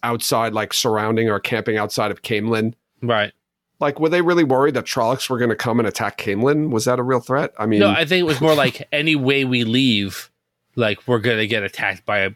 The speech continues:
Speaker 2: bands of Trollocs. Like, there's no way to get out."
Speaker 1: Yeah. I know Eli-, Elida was looking for them, right? She was, uh, searching, having the inn searched for Rand, right? After
Speaker 2: Yeah, I
Speaker 1: the
Speaker 2: think so.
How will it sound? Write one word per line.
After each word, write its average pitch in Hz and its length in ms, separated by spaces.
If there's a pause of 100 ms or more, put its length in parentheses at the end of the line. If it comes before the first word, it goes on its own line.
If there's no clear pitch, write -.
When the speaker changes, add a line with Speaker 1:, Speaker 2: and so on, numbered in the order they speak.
Speaker 2:
bands 98 280
of 92 80
Trollocs. 101 460
Like, 104 120
there's 107 180
no 113 140
way 104 140
to 95 80
get 98 220
out." 98 160
Speaker 1:
Yeah. 104 240 (500)
I 143 120
know 175 200
Eli-, 139 280
Elida 131 440
was 113 220
looking 113 400
for 101 320
them, 95 560
right? 117 260
She 131 200
was, 113 400
uh, 107 120
searching, 110 480
having 110 260
the 101 120
inn 107 140
searched - 400
for 110 240
Rand, 113 360
right? 107 300
After 104 220
Speaker 2:
Yeah, 117 160
I - 40
Speaker 1:
the 92 60
Speaker 2:
think 90 140
so. 104 260